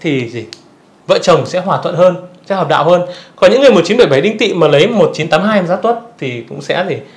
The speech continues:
Công việc cũng sẽ được, nói chung là gặp nhiều trắc trở hơn là những cặp gì? Cặp chồng, tức là chồng Tuất, vợ Tỵ thì sẽ hợp lý hơn là chồng Tỵ, vợ Tuất. Đó. Nó cũng không rơi vào cái bộ nào xấu cả, đúng không ạ? Nhưng mà nó sẽ gì?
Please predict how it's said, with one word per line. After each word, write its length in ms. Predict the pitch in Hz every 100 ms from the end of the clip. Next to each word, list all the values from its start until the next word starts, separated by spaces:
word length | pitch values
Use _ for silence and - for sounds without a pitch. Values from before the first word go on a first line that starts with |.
| - _ _
Công 180 | 190 180
việc 140 | 156 -
cũng 120 | -
sẽ 240 | - 175 185
được, 100 | 156 - _ _ _
nói 100 | 147
chung 120 | 170
là 80 | 175
gặp 160 | 117 127
nhiều 120 | 139 135
trắc 80 | 190
trở 80 | 135
hơn 200 | 110 165 165 -
là 140 | 127
những 220 | 123 175 180
cặp 180 | 139
gì? 160 | 135 123 - - - - _
Cặp 180 | - - - _ _ _ -
chồng, 400 | 170 156 139 131 - - _ _ -
tức 80 | 247
là 60 | 214
chồng 240 | 165 143
Tuất, 140 | - - - _ _
vợ 200 | 151 185 -
Tỵ 100 | 202 - - _ _ _ -
thì 100 | 147
sẽ 120 | 156
hợp 240 | 175 165
lý 100 | 139
hơn 240 | 156 202 170
là 140 | 131
chồng 160 | - 139
Tỵ, 120 | 131
vợ 140 | 143 -
Tuất. 220 | 196 202 - _
Đó. 220 | - 127 139 - _ _ _ _
Nó 100 | 175
cũng 180 | 220 254
không 180 | 277 233
rơi 120 | 254
vào 100 | -
cái 80 | 165
bộ 180 | 196
nào 100 | 160
xấu 200 | 131 156
cả, 300 | 233 117 120 131
đúng 100 | 139
không 100 | 170
ạ? 60 | -
Nhưng 80 | 170
mà 100 | 185
nó 260 | 147 131 147
sẽ 100 | -
gì? 140 | 190